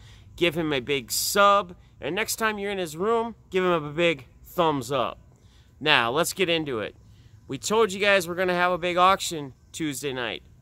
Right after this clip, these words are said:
This will be the last auction before you will see me at the Nationals the following weekend. Yes, I'll be there. I'll be streaming probably eight hours a day. So make sure you guys are checking me out on YouTube. Make sure you're subscribed. Make sure you got the bell tapped on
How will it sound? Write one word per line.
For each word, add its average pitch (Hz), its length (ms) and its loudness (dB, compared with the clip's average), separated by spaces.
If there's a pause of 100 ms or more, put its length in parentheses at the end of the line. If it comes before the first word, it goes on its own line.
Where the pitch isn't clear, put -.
This - 180 -6
will 233 80 -2
be 220 120 -8
the 208 100 -4
last 196 440 2
auction 180 600 0
before 175 400 -4
you 175 120 -4
will 170 120 -2
see 180 260 -4
me 190 400 -2
at 156 160 -2
the 175 80 -6
Nationals 170 840 -2 (420)
the 127 60 -12
following 165 560 2
weekend. 147 560 -4 (320)
Yes, 143 340 -4
I'll 127 140 -4
be 151 200 -6
there. 160 140 -2
I'll 147 120 2
be 127 120 -8
streaming 151 420 -4
probably 147 360 -2
eight 151 180 -4
hours 160 360 2
a 156 80 -8
day. 131 420 0 (380)
So - 160 -10
make 139 200 -2
sure 165 200 -4
you 147 160 -4
guys 156 280 0
are 143 60 -10
checking 156 360 -4
me 151 60 -4
out 151 120 0
on 151 160 -2
YouTube. 160 400 -4
Make 139 180 -4
sure 151 180 -6
you're 139 140 -8
subscribed. 165 560 -2
Make 143 140 -4
sure 151 120 -6
you 131 60 -8
got 135 160 -4
the 135 80 -10
bell 156 340 0
tapped 165 380 -4
on 170 360 2